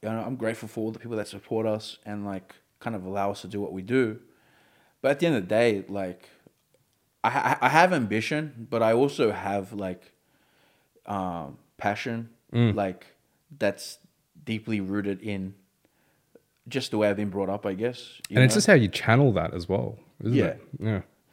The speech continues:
Speaker 1: My wife has a lot to do with the way I've been thinking the last couple of years. You know, she's very, like, she's super creative,
Speaker 2: Yeah.
Speaker 1: but she's also very, like, organized and realistic and, like,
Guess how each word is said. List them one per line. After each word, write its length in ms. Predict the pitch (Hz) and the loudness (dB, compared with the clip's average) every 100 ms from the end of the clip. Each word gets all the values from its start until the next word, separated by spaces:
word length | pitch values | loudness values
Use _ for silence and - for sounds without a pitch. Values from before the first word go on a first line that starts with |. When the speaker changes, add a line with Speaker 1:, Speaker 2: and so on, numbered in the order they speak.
| _ | _
Speaker 1:
My 140 | 139 | 2
wife 300 | 147 107 117 | 6 6 4
has 160 | - 107 | 2 -2
a 20 | 98 | -2
lot 180 | 101 | -4
to 80 | - | -6
do 220 | 98 107 104 | -6 -2 0
with 260 | 101 104 - - | -2 -4 -18 -16
the 120 | - | -8
way 140 | 104 104 | -6 -6
I've 80 | 98 | -6
been 140 | 104 | -8
thinking 460 | 104 107 107 101 101 | -8 -12 -8 -8 -8
the 80 | |
last 300 | 95 98 98 | -6 -4 -4
couple 240 | - 95 110 | -8 -10 -6
of 60 | |
years. 400 | 104 101 101 - _ _ _ _ _ _ | -4 -4 -6 -10 _ _ _ _ _ _
You 120 | 113 | -6
know, 220 | 101 101 107 _ | -4 -6 -10 _
she's 300 | - 127 110 | -8 -6 -6
very, 400 | 107 110 101 101 | -4 -2 0 -2
like, 280 | 101 90 - | -6 -8 -10
she's 240 | 151 135 | -8 -8
super 240 | - 110 | -6 -8
creative, 560 | 104 101 98 98 101 - _ | -6 -6 -6 -4 -6 -8 _
Speaker 2:
Yeah. 200 | 98 95 | -2 -2
Speaker 1:
but 80 | - | -2
she's 180 | - 113 | -6 -4
also 260 | 110 - 101 | -4 -4 -4
very, 420 | 104 104 101 98 | -2 -2 -2 -6
like, 460 | 98 95 92 - _ _ _ _ _ _ _ _ _ _ _ | -6 -6 -8 -18 _ _ _ _ _ _ _ _ _ _ _
organized 680 | 104 98 98 90 92 - - | -6 -4 -6 -6 -8 -12 -16
and 320 | 98 95 90 92 | -10 -8 -8 -12
realistic 720 | 98 95 95 - - 90 - | -8 -6 -6 -10 -10 -12 -12
and, 380 | - 90 90 85 - _ _ - | -14 -12 -10 -14 -18 _ _ -14
like, 340 | 92 85 - | -12 -12 -18